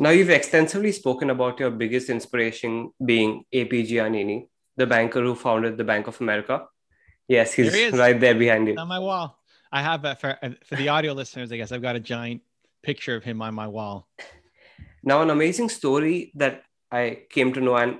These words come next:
Speaker 1: you mentioned it in a sentence in your book, was that most people know that Disney was not a big deal until the release of Snow White.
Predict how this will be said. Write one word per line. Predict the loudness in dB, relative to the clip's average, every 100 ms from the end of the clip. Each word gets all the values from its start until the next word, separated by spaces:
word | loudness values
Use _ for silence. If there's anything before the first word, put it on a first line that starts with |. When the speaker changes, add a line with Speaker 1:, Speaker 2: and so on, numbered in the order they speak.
| -8
Speaker 1:
you | -6 -4 -6 _ _
mentioned | 2 2 2 0
it | 0 0
in | -2
a | -2
sentence | -2 0 -2 -4
in | -4
your | -4
book, | -4 -4
was | 0 0 0 -8 _ _ _ _ _ -4
that | 2 2 2 -4 -20 _ _ -2
most | -2 0
people | 0 2
know | 2 2
that | 4 4 2
Disney | -4 -2 0
was | 0 2
not | 0 0
a |
big | 0 -2 -2
deal | -2 -2 -6 -10 -2
until | -2 0 -2
the | 0
release | 0 0 -2
of | -4
Snow | -2 0
White. | 0 -2